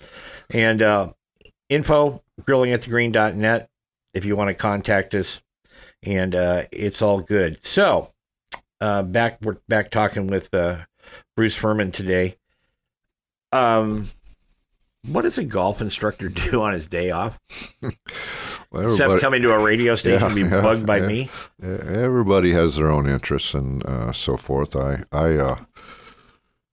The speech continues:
Speaker 2: I like to, uh, fish, so I do a lot of fishing on that. And of course, um, uh, there's lots of pro-ams and so forth that you can play in if you wanna do that. Uh,
Speaker 1: Sure.
Speaker 2: I,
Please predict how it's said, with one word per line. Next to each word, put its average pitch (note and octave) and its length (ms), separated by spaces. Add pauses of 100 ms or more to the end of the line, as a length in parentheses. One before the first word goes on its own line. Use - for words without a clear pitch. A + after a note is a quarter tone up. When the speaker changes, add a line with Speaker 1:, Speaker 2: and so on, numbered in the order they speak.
(340)
Speaker 2:
I C#3 60
like C3 320
to, G2 380
uh, E2 200
fish, - 540
so E2+ 120
I F2 40
do F2 180
a - 20
lot E2+ 200
of D2+ 60
fishing D#2 440 (400)
on D2+ 200
that. D#2 300
And F2 120
of - 20
course, - 460 (100)
um, D2 540 (1040)
uh, - 300 (340)
there's D#2 240
lots D#2 260
of - 100
pro-ams D2 460
and C2+ 120
so C2 180
forth C#2+ 240
that - 200
you C2 60
can - 140
play C#2 320
in C2+ 160
if B1+ 120
you C2+ 120
wanna C2+ 200
do C#2+ 240
that. B1+ 400
Uh, C2 140
Speaker 1:
Sure. E2+ 240 (320)
Speaker 2:
I, D2+ 240